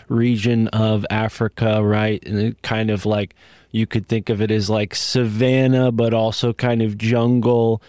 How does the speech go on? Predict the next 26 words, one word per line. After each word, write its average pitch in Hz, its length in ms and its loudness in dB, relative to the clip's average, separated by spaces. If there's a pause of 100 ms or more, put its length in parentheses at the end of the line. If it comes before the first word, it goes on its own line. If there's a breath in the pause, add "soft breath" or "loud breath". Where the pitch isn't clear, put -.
(260 loud breath)
Do, 143 260 2
do 135 200 0
people 175 640 0 (500)
in 143 220 2
these 143 260 2
regions 131 440 2
of 120 120 -2
Africa 135 1000 0
remember 120 1080 2 (160)
ancient 123 460 0
history, 123 460 0
have 113 340 -2
legends 113 400 2
of 117 120 0
ancient 120 360 0
history, 120 420 0
have 113 260 0
legends 110 460 2
of 107 280 0
these 110 600 0
Anunnaki 110 960 0
or 98 240 0
other 104 560 0 (240)
beings 113 720 0
from 107 380 -2
this 104 340 -2